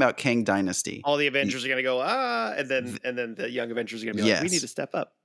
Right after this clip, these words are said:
Speaker 2: Yeah.
Speaker 1: Because the Young
Speaker 2: Makes sense.
Speaker 1: Avengers go against Kang in the comics. So if I had
Speaker 2: Oh.
Speaker 1: a bet on where it would be placed, I think it's gonna be between the two big f-, Avengers films that end out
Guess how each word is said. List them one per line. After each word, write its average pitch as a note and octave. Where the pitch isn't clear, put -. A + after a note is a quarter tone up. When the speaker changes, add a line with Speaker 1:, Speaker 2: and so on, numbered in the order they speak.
Speaker 2:
Yeah. A2+
Speaker 1:
Because G#2+
the G#2
Young G#2+
Speaker 2:
Makes D3
sense. B2
Speaker 1:
Avengers G#2
go G#2
against G2
Kang F2
in C#2+
the D2+
comics. -
So F2+
if F2
I F2
had A2+
Speaker 2:
Oh. A2+
Speaker 1:
a -
bet A#2
on E2
where F#2+
it G2
would A2
be C3
placed, C#3+
I G#2
think G2
it's F#2
gonna F#2
be F#2
between F2+
the F2+
two F2+
big F#2+
f-, -
Avengers F#2+
films F2+
that F#2
end F2
out D#2+